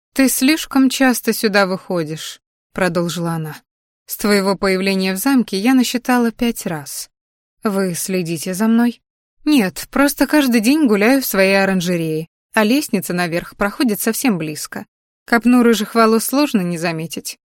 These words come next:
К тому же ты меня так и не послушалась и ходишь, распустив косы, словно дворовая девка».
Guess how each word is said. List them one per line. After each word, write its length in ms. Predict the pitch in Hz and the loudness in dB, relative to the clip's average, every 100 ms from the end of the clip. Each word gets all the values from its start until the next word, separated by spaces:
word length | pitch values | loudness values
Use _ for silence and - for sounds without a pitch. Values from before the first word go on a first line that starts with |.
| _ | _
К 60 | - | -2
тому 240 | 208 208 | 0 2
же 120 | 196 | 0
ты 120 | 185 | -2
меня 260 | 202 196 196 | -2 0 -2
так 200 | 202 185 | -2 -2
и 40 | |
не 120 | 202 190 | -2 -2
послушалась 760 | 214 - 302 294 175 160 - | -4 -4 -6 -4 -4 -4 -6
и 20 | |
ходишь, 460 | 190 320 254 160 - | -6 -4 -4 -4 -6
распустив 640 | 180 - - 240 302 - | -6 -6 -6 -4 -4 -6
косы, 420 | - 175 175 - | -8 -6 -6 -6
словно 380 | 180 208 190 190 | -6 -4 -2 -2
дворовая 580 | 180 175 180 180 226 220 | -2 0 2 2 0 0
девка». 540 | 151 156 156 - 165 | -2 -6 -6 -4 -4